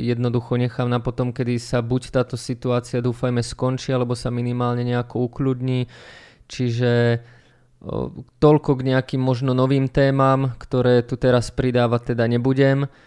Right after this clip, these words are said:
No a čo sa týka celkovo, o, tej Ukrajiny, je to strašná vec. Mňa veľmi mrzí, že, v-, za tie posledné dva roky, čo tu máme, to, čo tu máme,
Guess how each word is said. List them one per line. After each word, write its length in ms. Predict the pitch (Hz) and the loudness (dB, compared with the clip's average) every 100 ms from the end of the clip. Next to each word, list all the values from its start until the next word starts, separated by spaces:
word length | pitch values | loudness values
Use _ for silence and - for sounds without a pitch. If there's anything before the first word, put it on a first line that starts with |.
| _ _ _ _ 123 | _ _ _ _ -8
No 320 | 123 123 117 | -4 -2 -2
a 480 | 123 127 120 120 120 117 - _ - - | 0 2 4 4 2 -2 -12 _ -12 -6
čo 80 | |
sa 160 | 143 147 | -2 0
týka 320 | 156 147 139 | 0 2 0
celkovo, 720 | - 139 143 - 143 135 135 123 127 | 4 2 4 2 4 6 4 2 -4
o, 160 | 117 117 | -4 -2
tej 240 | - 120 | 0 0
Ukrajiny, 800 | 127 - 139 131 127 127 123 120 | -2 -4 0 2 2 0 -2 -2
je 80 | 120 | -2
to 160 | 120 | -4
strašná 560 | - - 127 - - 131 | -4 0 0 0 -2 0
vec. 240 | 123 120 | 2 0
Mňa 320 | 120 123 117 117 | 0 0 2 4
veľmi 320 | 127 131 123 | 2 2 0
mrzí, 320 | 127 120 127 117 | -2 -2 -2 -2
že, 160 | 123 120 113 - _ | 0 2 0 -6 _
v-, 480 | - 117 113 113 110 113 - | -12 -10 -8 -8 -10 -12 -8
za 160 | 123 | -6
tie 160 | 120 120 | -4 -4
posledné 480 | 131 131 - 127 127 | -4 -4 -2 0 0
dva 240 | 117 127 | 2 4
roky, 320 | 135 135 131 | 4 0 -4
čo 160 | 120 127 | -6 -8
tu 160 | 123 123 | -4 -2
máme, 320 | 127 131 123 | 0 0 -2
to, 160 | 127 | -6
čo 160 | - 120 | -8 -8
tu 80 | 123 | -4
máme, 560 | 120 127 131 123 123 | 0 0 0 0 -2